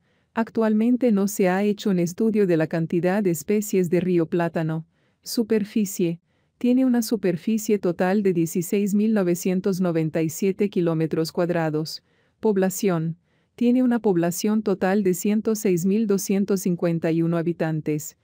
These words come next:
Historia. El departamento de Gracias a Dios fue creado mediante decreto gubernamental emitido en fecha veintiuno de febrero de mil novecientos cincuenta y siete.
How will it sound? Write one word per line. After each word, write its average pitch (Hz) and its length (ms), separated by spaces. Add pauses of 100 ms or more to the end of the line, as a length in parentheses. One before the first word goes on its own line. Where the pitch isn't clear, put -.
(320)
Historia. 165 680 (400)
El 220 160
departamento 226 800
de 170 220
Gracias 190 580
a 170 80
Dios 170 500
fue 240 240
creado 202 460
mediante 175 760
decreto 247 540
gubernamental 175 840
emitido 202 520
en 180 140
fecha 220 380
veintiuno 196 540
de 165 140
febrero 196 480
de 170 120
mil 208 200
novecientos 190 640
cincuenta 170 520
y 175 80
siete. 151 520